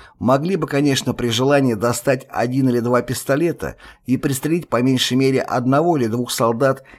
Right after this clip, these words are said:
из зеленой полиции, пришедших за ними. Эта полиция была не слишком многочисленна,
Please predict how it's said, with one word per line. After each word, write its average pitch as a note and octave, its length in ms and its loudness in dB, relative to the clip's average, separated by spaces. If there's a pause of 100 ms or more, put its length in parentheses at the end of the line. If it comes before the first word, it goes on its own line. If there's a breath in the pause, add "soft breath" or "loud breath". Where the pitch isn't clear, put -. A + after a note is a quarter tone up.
из A2 160 -4
зеленой C3 380 2
полиции, C#3+ 560 -2
пришедших F#2 560 -6
за G2+ 180 -4
ними. C2 380 -6 (640 soft breath)
Эта C#3 220 0
полиция D#3 520 0
была B2+ 200 2
не D3 100 2
слишком D3+ 440 -2
многочисленна, C#3 840 -2